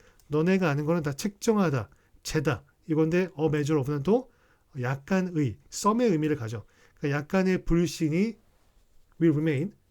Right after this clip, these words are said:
남아 있을 것이다. will be remained. 이렇게 사용되지 않는다. 자, 그다음. 이것도 뭐 중요한 단어로 하게. 불확실성이 남아 있겠지? 자, 그다음 순서 배열할 때 딱 세 문장 나왔잖아. 여긴 현재고 이제 과거로 넘어가.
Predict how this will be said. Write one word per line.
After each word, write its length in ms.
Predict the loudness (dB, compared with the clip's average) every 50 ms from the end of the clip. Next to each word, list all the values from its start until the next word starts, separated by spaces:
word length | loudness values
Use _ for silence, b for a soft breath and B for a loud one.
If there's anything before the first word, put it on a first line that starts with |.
| _ _
남아 480 | -6 -4 -2 0 0 0 0 0 -2 -4 -6
있을 260 | -6 -4 -2 -2 -2
것이다. 340 | -2 -2 -4 -4 -6 -10 -10 b b b b b b
will 260 | 4 6 6 6 4
be 200 | 4 4 4 4
remained. 600 | 4 2 2 2 2 2 2 0 0 -2 -4 -4 -6 _ _ _
이렇게 300 | -4 -4 -2 0 0 -2
사용되지 440 | 0 0 -2 -2 -2 -2 -2 -2 -2
않는다. 460 | -4 -4 -4 -4 -4 -2 -2 -2 -4 -4 _ b b b b b
자, 120 | -6 -4
그다음. 220 | -2 0 0 -2 -4 -8 b b b b b b b b b b _ _ _ _ _ _ _ _ _ _ _ _ _ _ _ _ _ _ -6 -6 -6 -6
이것도 300 | -4 0 0 0 0 0
뭐 140 | 0 0 0
중요한 320 | 0 -2 -4 -2 -2 -2 -2
단어로 240 | -2 -2 -2 -2
하게. 320 | -2 -2 -2 -2 -4 -4 -6 _ _ _ _ _ -6
불확실성이 420 | -4 -4 -4 -4 -8 -8 -6 -6 -4
남아 180 | -4 -4 -6
있겠지? 260 | -6 -6 -6 -6 -8
자, 400 | -8 -8 _ _ -20 -20 _ _
그다음 180 | -4 -2 -2 -2
순서 360 | -2 0 0 2 4 4 4
배열할 300 | 6 6 4 4 4 2
때 300 | 2 0 0 0 -2 -6 b b b b b b
딱 140 | b -8 -2
세 140 | 2 4 4
문장 300 | 4 4 4 4 4 4
나왔잖아. 400 | 2 0 -2 -2 -4 -4 -4 -6 b b b b b b b b b
여긴 280 | 0 2 2 2 4 4
현재고 460 | 2 2 2 2 2 2 4 4 2
이제 140 | 2 0 -2
과거로 340 | 0 0 0 2 2 2
넘어가. 360 | 0 0 -2 -6 -8 -10 -12